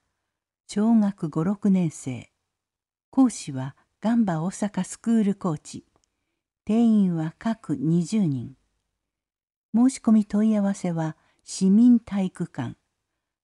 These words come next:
八七一三二零一。柔道無料体験会。十二月七日土曜日、午後三時から五時。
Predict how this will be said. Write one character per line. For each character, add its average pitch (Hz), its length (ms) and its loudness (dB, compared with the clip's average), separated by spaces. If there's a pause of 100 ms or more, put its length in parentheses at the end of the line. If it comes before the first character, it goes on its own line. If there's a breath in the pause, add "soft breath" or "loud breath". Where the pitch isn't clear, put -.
八 208 220 -2
七 233 280 4
一 147 440 -8 (220)
三 240 400 2
二 190 280 4
零 139 220 -6
一。 - 420 -14 (2000)
柔 240 360 0
道 156 220 -2
無 151 180 2
料 240 240 2
体 208 280 -4
験 165 260 -2
会。 123 300 -12 (1200)
十 220 260 4
二 233 200 6
月 202 340 -2
七 190 260 2
日 190 200 -4
土 156 120 -4
曜 165 320 -2
日、 135 200 -8 (420)
午 226 140 2
後 196 100 2
三 240 300 0
時 175 120 -2
か 147 140 -6
ら 139 140 -4
五 156 140 -2
時。 - 220 -10